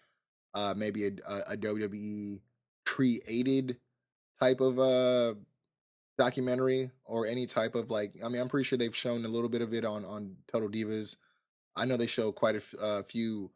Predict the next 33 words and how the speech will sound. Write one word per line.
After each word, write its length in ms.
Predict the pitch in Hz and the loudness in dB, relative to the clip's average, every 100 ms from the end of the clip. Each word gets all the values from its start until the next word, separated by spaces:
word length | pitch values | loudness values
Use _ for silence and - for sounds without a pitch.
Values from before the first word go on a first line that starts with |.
| _ _ _ _ | _ _ _ _
footage, 380 | 127 117 101 - | 2 2 0 -4
uh, 220 | 95 104 | -2 -2
like, 140 | 87 98 | 0 0
scenes 300 | - 127 113 | 0 0 0
backstage, 760 | 113 104 - 107 101 95 - - _ _ _ _ | 0 0 0 0 0 -2 -8 -12 _ _ _ _
um, 360 | 98 98 98 107 | -4 -2 -2 -4
you 60 | |
know, 140 | 107 95 | -4 -6
catering 380 | - 104 101 98 | -2 0 0 -2
and 80 | |
stuff 200 | - 104 | -4 -4
like 140 | 101 - | -4 0
that. 220 | 101 101 | 0 0
So, 280 | - 107 101 - - - | 0 0 -2 -8 -20 2
I 60 | 208 | 4
don't 80 | |
know, 100 | 185 | 6
man, 200 | 127 123 | 6 4
but 80 | 135 | 4
it 80 | 147 | 4
was 140 | 143 | 2
weird 220 | 131 180 160 | 4 6 8
how 80 | |
they 80 | 143 | 6
just 300 | 139 131 - | 4 -2 -2
kinda 220 | - 151 120 | 0 0 0
peeled 380 | - 156 147 | -4 0 2
back 260 | 123 131 135 | 6 6 4
the 60 | 113 | -2
layer 340 | 104 135 131 | 2 4 4
like 220 | 107 98 | 2 0
that. 340 | 104 101 101 - - _ _ _ 113 | -2 0 -2 -6 -18 _ _ _ 2
Um, 640 | 120 117 113 104 90 | 4 6 4 0 -6